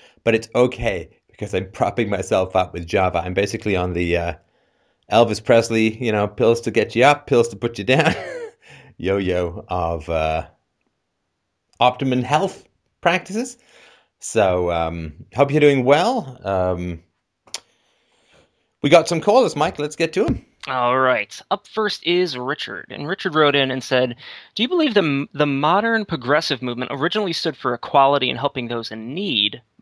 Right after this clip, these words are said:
Speaker 2: but has been co-opted to push cultural Marxism through movements like hashtag ban bossy and hashtag cancel Colbert? Or do you think that it's pretty much always been that way?"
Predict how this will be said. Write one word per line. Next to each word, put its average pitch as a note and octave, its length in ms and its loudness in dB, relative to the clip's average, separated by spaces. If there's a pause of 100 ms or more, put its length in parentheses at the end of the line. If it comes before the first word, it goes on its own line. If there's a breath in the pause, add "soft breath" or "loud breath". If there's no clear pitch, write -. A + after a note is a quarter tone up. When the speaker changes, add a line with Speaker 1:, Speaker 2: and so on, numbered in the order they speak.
(160)
Speaker 2:
but - 540 2 (240)
has C3 100 -4
been C#3 140 -4
co-opted C#3+ 580 2
to - 80 -20
push - 280 -14
cultural B2+ 420 -6
Marxism A#2+ 600 -6
through B2 140 -12
movements A#2+ 460 -10
like A#2 380 -6 (180)
hashtag A2+ 600 -4
ban A2+ 300 -4
bossy A#2 520 -6
and A#2 140 -12
hashtag A2+ 720 -4
cancel A#2 400 -8
Colbert? A2 580 -4 (640 soft breath)
Or A#3+ 160 6
do A3+ 60 0
you A3+ 100 0
think G#3+ 280 -2
that F#3+ 120 2
it's F#3 160 -2
pretty F3+ 180 -4
much - 460 0
always C#3 220 2
been G#2+ 160 -8
that F#2+ 160 -8
way?" A#1+ 160 -18